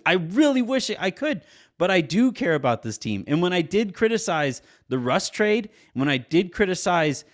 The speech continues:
everything after the Russ trade, and just like, by the way, when I criticized Rajon Rondo and Dwight Howard, which wound up working out, every time that I've criticized moves that the Lakers have made,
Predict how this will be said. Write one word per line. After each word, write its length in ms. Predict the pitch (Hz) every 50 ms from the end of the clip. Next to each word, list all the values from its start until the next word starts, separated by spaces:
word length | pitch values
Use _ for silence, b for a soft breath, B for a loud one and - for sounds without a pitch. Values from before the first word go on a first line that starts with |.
| b b b b b b b _ _ _ _ -
everything 500 | 143 170 185 196 214 202 - 185 165 156
after 280 | 143 165 202 - 247 233
the 120 | 185 170 147
Russ 260 | 127 139 185 - -
trade, 360 | - - 226 240 269 262 - b b b b
and 120 | 180 208
just 220 | 165 254 330 - -
like, 160 | 302 269 -
by 160 | 220 208 214
the 80 | 208 202
way, 160 | 202 214 208
when 160 | 196 208 208
I 80 | 202 202
criticized 680 | - - 220 214 214 - - 220 220 220 208 208 - 214
Rajon 340 | 220 233 214 233 220 214
Rondo 320 | 208 214 226 226 226 226 226
and 100 | 226 214
Dwight 220 | 220 226 226 226
Howard, 360 | 208 269 311 311 320 247 165
which 260 | 151 196 208 - - -
wound 240 | 202 233 311 330
up 160 | 359 - - 214
working 320 | 220 214 - 214 202 214
out, 340 | 262 311 302 - - - b b b b b b b b b b
every 340 | 190 247 269 247 311 311 262
time 480 | - 240 240 226 208 170 135 117 107 - b b b b b b b
that 120 | 160 180
I've 260 | 175 165 156 147 -
criticized 760 | - 190 202 220 214 - 220 185 175 175 170 156 - - -
moves 320 | - 143 151 190 202 180 156
that 140 | 185 175 -
the 80 | 170
Lakers 340 | 151 165 165 - 160 143 143
have 100 | 135 127
made, 400 | 139 160 202 190 156 123 113